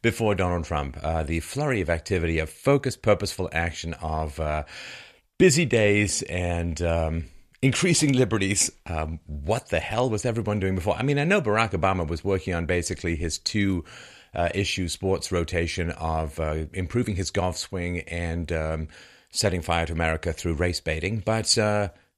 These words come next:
it seems like <laughs> stuff is going down. Now, one thing you're going to hear quite a lot about, uh, from parasitical pseudo artists is the cut in funding, uh, about half a billion dollars or so, from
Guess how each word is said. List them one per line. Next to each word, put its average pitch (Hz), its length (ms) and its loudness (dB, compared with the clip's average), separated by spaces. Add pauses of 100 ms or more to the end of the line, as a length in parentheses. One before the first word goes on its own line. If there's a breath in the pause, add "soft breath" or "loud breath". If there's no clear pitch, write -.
it 117 140 0
seems 143 320 2
like 110 160 2
<laughs> - 0 -
stuff - 380 2
is 101 100 -4
going 90 260 0
down. 73 260 -2
Now, 90 220 2 (580 loud breath)
one 139 260 2
thing 147 180 2
you're 120 140 6
going 104 180 2
to 95 60 -2
hear 98 320 2
quite - 440 -2
a 147 60 -2
lot 131 220 -2
about, 87 380 0 (420 soft breath)
uh, 82 180 -2
from 87 260 -2
parasitical 85 680 -4
pseudo 85 300 -2
artists 82 600 -2
is 87 380 0
the 85 160 -2
cut - 440 0 (480 loud breath)
in 92 260 0
funding, 85 520 -2 (240)
uh, 82 280 -2 (220)
about 170 300 2
half 120 300 2
a 92 200 2 (220 soft breath)
billion 95 300 4
dollars 76 360 -4 (280)
or 85 120 0
so, 78 420 0 (680 loud breath)
from 117 640 2